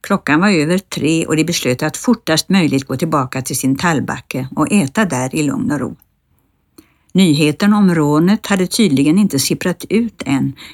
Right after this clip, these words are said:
Det lilla samhället verkade så fridfullt. Gatorna låg stilla och tysta i eftermiddagssolen när Oskar och Rasmus kom ågatan fram.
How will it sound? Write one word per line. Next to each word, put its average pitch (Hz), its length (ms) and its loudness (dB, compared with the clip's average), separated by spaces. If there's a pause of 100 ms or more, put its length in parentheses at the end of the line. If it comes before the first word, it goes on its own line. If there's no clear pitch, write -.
Det 143 100 -4
lilla 151 260 2
samhället 151 680 2
verkade 185 340 2
så 165 160 -2
fridfullt. 156 920 -2 (260)
Gatorna 143 520 2
låg 170 160 0
stilla 147 500 0
och 165 120 -4
tysta - 480 -2
i 165 120 2
eftermiddagssolen 151 920 0 (260)
när 165 220 0
Oskar 143 380 -2
och 160 180 -2
Rasmus 147 600 0
kom 139 420 0
ågatan 139 720 -2
fram. 143 300 -6